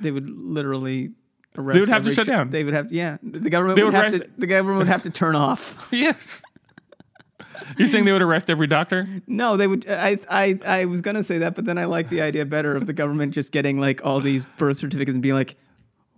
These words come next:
Speaker 1: "We gotta close. <laughs> We
Speaker 2: Yeah.
Speaker 1: got, we gotta get outta here." <laughs> The entire government <laughs> leaves.
Speaker 2: Yeah, I, I mean, 'cause I feel like it would be one of those glitches that would just, like,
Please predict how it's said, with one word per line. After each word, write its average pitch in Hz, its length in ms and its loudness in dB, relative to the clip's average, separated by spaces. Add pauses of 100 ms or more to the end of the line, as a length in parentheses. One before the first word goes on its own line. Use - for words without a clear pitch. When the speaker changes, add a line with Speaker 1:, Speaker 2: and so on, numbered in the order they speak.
(240)
Speaker 1:
"We 147 100 0
gotta 135 160 2
close. 247 540 -2
<laughs> 226 140 4
We 214 260 6
Speaker 2:
Yeah. 220 260 4
Speaker 1:
got, 247 220 -2
we 175 100 6
gotta 156 160 4
get 143 160 4
outta 160 260 4
here." 165 500 4
<laughs> - 60 -20 (420)
The 220 480 0
entire 170 500 2
government 170 800 -2
<laughs> - 0 -
leaves. 175 680 -2 (600)
Speaker 2:
Yeah, 214 300 2
I, 170 180 2
I 196 100 4
mean, 208 140 2
'cause 208 160 2
I 214 100 4
feel 247 140 -2
like 226 140 2
it 226 60 4
would 220 140 4
be 208 80 4
one 208 180 4
of - 40 4
those 190 140 4
glitches 151 420 2
that 147 140 2
would 143 160 2
just, 147 340 -2 (440)
like, 135 420 0